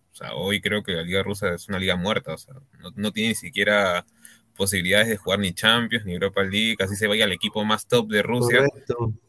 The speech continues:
Speaker 1: Muchos jugadores, este, del mismo, de, de, de Ucrania también, de, de, y de Rusia han, han, han,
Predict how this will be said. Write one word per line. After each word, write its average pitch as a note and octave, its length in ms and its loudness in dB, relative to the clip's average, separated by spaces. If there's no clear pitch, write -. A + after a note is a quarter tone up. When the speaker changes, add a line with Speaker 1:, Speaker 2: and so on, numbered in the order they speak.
Speaker 1:
Muchos B2 280 2
jugadores, B2 460 4
este, G2 500 0
del G2 240 -2
mismo, A#2+ 360 0
de, G2 120 -4
de, G2+ 220 -2
de G#2 120 -2
Ucrania B2 400 2
también, A#2 300 -2
de, G#2+ 140 2
de, F#2 200 -14
y G#2 80 -10
de G2 140 -2
Rusia A2+ 500 -2
han, A2 240 -4
han, A2+ 600 -6
han, A2 220 -6